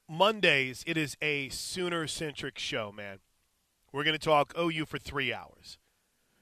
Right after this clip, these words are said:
Then on Tuesday, we'll start diving. I see a few of you asking about Deion. Couple of texts on Baylor from over the weekend. Some of you dogging the S E C for their lack of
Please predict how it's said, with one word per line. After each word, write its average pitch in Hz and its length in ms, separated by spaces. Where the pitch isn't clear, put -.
Then 185 120
on 233 140
Tuesday, 190 460
we'll 165 140
start 170 280
diving. 165 240
I 160 40
see 208 200
a 202 60
few 196 200
of 190 60
you 180 120
asking 180 340
about 175 260
Deion. 185 560
Couple 170 260
of 160 80
texts 170 320
on 170 160
Baylor 175 420
from 165 220
over 170 200
the 165 100
weekend. 165 680
Some 180 280
of 170 100
you 170 180
dogging 160 520
the 170 120
S 170 220
E 175 80
C 175 320
for 156 180
their 165 160
lack 156 360
of 147 340